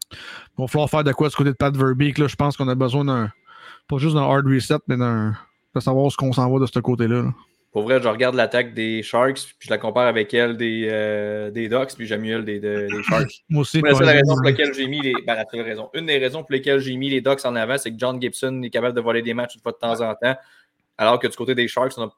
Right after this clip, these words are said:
Speaker 2: pas vraiment de gardien, là, numéro un qui va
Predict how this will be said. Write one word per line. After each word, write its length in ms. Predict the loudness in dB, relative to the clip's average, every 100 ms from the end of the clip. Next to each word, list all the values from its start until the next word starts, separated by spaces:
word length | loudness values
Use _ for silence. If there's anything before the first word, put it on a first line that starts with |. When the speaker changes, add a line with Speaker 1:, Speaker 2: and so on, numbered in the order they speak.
| 0
Speaker 2:
pas 140 | 0
vraiment 560 | 0 -4 2 2 2 -2
de 100 | 0
gardien, 480 | 0 -2 -6 -4
là, 100 | -2
numéro 500 | -2 -2 -4 -2 -4
un 60 | -4
qui 420 | -6 -10 -10 -10
va 160 | -6